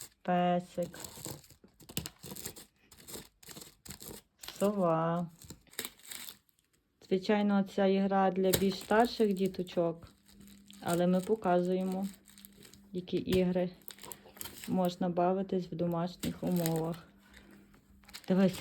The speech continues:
Даянка, давай мама тобі допоможе. Це не для твого віку. Диви, яка собачка. Шукаємо. Собачка, бачиш? А давай десь тут пошукаємо. Хто в нас це є? Диви, левчик.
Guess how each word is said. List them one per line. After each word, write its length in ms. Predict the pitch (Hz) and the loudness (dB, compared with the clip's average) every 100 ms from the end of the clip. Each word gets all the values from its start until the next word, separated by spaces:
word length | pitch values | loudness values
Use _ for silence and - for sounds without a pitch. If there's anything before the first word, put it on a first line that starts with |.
| - | 2
Даянка, 440 | 180 185 175 170 | 6 6 6 2
давай 220 | 170 180 185 | 4 8 8
мама 240 | 180 175 | 8 6
тобі 220 | 175 165 | 4 2
допоможе. 640 | 165 165 170 196 262 185 147 - - - - - - - - - - | 2 2 2 6 6 6 2 -2 -16 -16 -16 -14 -14 -14 -10 -8 2
Це 100 | 185 | 4
не 100 | 180 | 6
для 180 | 180 175 | 6 6
твого 480 | - 202 226 208 | 6 6 8 6
віку. 460 | 170 165 151 160 165 147 - - - - - - - | 4 2 2 0 -2 -4 -16 -18 -18 -20 -18 -14 2
Диви, 220 | 190 233 | 12 12
яка 220 | 202 208 | 12 10
собачка. 720 | 196 220 185 196 165 - 165 151 - - | 6 6 8 8 6 2 -2 6 6 6
Шукаємо. 540 | 202 196 156 147 143 - | 4 6 6 4 0 2
Собачка, 840 | - 247 220 196 185 185 185 - 180 | 8 10 12 12 12 10 6 2 2
бачиш? 720 | 165 160 165 - 302 381 - - 233 247 233 233 226 - | 6 6 6 4 2 2 -4 -6 -2 0 0 0 -2 0
А 120 | - | 2
давай 320 | 165 180 208 214 | 6 6 8 10
десь 200 | 247 - | 8 8
тут 260 | 269 262 | 2 4
пошукаємо. 800 | 233 220 247 247 240 247 240 233 | 0 0 0 2 6 8 10 10
Хто 220 | - 254 | 8 8
в 60 | 269 | 12
нас 180 | 311 - | 12 8
це 180 | - | 4
є? 200 | 262 240 | 8 10
Диви, 320 | 202 254 233 262 | 12 12 12 12
левчик. 880 | 240 269 254 208 - 208 180 - | 12 10 10 8 4 4 4 4